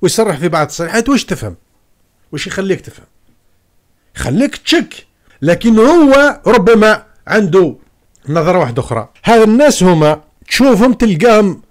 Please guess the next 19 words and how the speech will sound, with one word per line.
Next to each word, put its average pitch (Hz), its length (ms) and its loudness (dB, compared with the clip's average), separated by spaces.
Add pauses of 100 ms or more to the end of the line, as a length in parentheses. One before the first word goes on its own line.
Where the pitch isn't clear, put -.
(260)
ما 151 80 0
كانوش 214 680 2 (560)
لا 226 220 0
في 226 60 -2
المجموعة 180 460 2
نتاع 147 180 -2
اثنين 139 300 -2
وعشرين 107 400 -6 (380)
ولا 202 400 2
في - 80 -6
المجموعة 190 500 0
نتاع 180 220 -2
الستة 277 560 0 (1160)
ولا 247 480 4
حتى - 360 -2
في - 80 -6
المؤتمر 170 460 0
تاع 143 220 -2
الصمام، 240 580 2